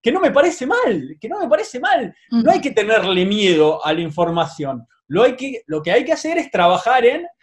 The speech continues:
Speaker 1: que la información que nos llegue sea lo más válida, lo más curada posible, para no generar un pali-,
Speaker 2: Claro.
Speaker 1: pánico innecesario, o lo que sería peor,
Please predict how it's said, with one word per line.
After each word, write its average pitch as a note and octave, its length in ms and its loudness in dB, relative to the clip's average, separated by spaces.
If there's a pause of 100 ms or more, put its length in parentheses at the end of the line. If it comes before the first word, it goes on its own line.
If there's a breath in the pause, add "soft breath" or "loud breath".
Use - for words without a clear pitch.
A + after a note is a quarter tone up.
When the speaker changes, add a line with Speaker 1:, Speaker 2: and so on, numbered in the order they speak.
(200 soft breath)
Speaker 1:
que F3+ 100 0
la F3+ 100 2
información F3 680 -2
que C4 80 -4
nos G#3+ 200 -4
llegue B3 260 0
sea G#3+ 320 0
lo D3+ 100 -2
más F3 200 -4
válida, G#3+ 460 2
lo D3 120 -2
más F#3 180 -6
curada G#3 560 2
posible, A#3 540 -6 (320)
para D#3+ 180 2
no F#3+ 140 -4
generar F#3+ 400 -4
un F#3+ 120 -2
pali-, F#3 360 0
Speaker 2:
Claro. F3+ 120 -10
Speaker 1:
pánico F3+ 400 -2
innecesario, A3 800 -2 (240)
o E3+ 100 2
lo E3+ 120 0
que D#3 100 -8
sería F#3+ 320 0
peor, G#3 340 0